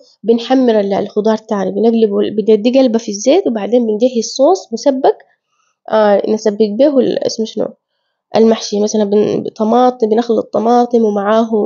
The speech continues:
آه، المهم يعني بنعمل بتس-، بطريقة تانية. عندنا المحشي السوداني طريقته خ-، عاملاه في القناة، فيديو كامل في القناة.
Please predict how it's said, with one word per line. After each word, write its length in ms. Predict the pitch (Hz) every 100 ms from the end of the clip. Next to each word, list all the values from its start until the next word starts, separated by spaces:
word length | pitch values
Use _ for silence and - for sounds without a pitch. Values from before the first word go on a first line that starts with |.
| - - _ _ _ _ _ -
آه، 180 | - -
المهم 340 | 233 240 285
يعني 420 | 247 202 - 240 247
بنعمل 380 | 214 220 233 233
بتس-، 260 | - 226
بطريقة 420 | 202 226 226 247 220
تانية. 400 | 240 208 190 202
عندنا 300 | 262 233 220
المحشي 280 | 233 -
السوداني 440 | 226 - 220 294 311
طريقته 380 | 240 269 285 339
خ-، 400 | - 226 - 233
عاملاه 340 | 240 226 247
في 120 | 247
القناة، 440 | 208 196 202 202 226
فيديو 240 | 233 220
كامل 300 | 220 285 254
في 120 | 240
القناة. 280 | 214 202 202